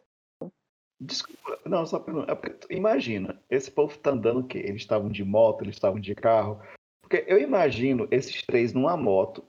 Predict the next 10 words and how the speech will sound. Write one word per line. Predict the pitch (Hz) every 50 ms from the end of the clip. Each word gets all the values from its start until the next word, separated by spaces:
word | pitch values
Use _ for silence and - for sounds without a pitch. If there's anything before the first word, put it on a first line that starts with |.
| _ _
gritando | 123 110 110 143 175 202 - - - 139 131 131 139 131 113 110
<laughs> | 104 135 - - - - 254 233 247
um | -
com | - - - 247 180 147
o |
outro | 135 143 170 170 - 160 156
enquanto | 147 - - - 247 - -
eles | 220 - -
estão | - - - 147 139
dirigindo. | 123 135 127 123 123 127 - 135 135 147 131 131 - -